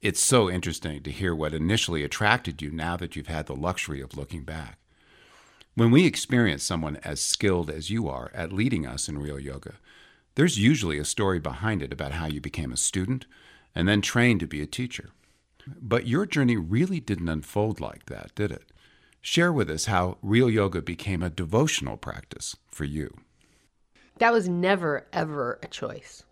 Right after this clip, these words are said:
Speaker 2: It was an utter and complete aversion to everything in my cellular structure. But by the time that I taught what I was given,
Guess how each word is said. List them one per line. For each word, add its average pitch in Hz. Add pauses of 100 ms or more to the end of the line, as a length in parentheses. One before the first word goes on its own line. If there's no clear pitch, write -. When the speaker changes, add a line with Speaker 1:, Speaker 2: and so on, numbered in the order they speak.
(320)
Speaker 2:
It 151
was 151
an 143 (140)
utter 156
and 147
complete 147 (480)
aversion 165
to - (140)
everything 156
in 143
my 143
cellular 139
structure. 143
But 151 (600)
by 180
the 175
time 196
that 170
I 170 (340)
taught 190
what 175
I 156
was 151
given, 156